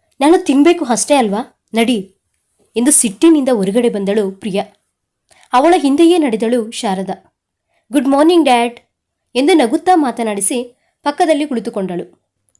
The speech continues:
ಶಾರದಾ ಬಡಿಸುತ್ತಿದ್ದರೆ ಫಾಸ್ಟಾಗಿ ತಿನ್ಬಿಟ್ಟು ಮೇಲಕ್ಕೆ ಹೊರಟು ಹೋದಳು. "ಏನಾಗಿದೆ ರೀ ಇವಳಿಗೆ? ವಿಚಿತ್ರವಾಗಿ ಪ್ರವರ್ತಿಸುತ್ತಿದ್ದಾಳೆ"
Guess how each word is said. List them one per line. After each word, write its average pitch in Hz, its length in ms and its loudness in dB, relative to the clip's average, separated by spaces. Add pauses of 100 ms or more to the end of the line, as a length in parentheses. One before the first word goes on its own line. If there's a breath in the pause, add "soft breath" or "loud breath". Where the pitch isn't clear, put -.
(180)
ಶಾರದಾ 330 480 2
ಬಡಿಸುತ್ತಿದ್ದರೆ 226 960 -2 (260)
ಫಾಸ್ಟಾಗಿ 285 640 0
ತಿನ್ಬಿಟ್ಟು 233 680 -2
ಮೇಲಕ್ಕೆ 254 380 0
ಹೊರಟು 196 320 -2
ಹೋದಳು. 175 480 -6 (960)
"ಏನಾಗಿದೆ 285 520 2
ರೀ 226 160 -2
ಇವಳಿಗೆ? 185 400 -4 (1700)
ವಿಚಿತ್ರವಾಗಿ 320 640 2
ಪ್ರವರ್ತಿಸುತ್ತಿದ್ದಾಳೆ" 262 1080 -6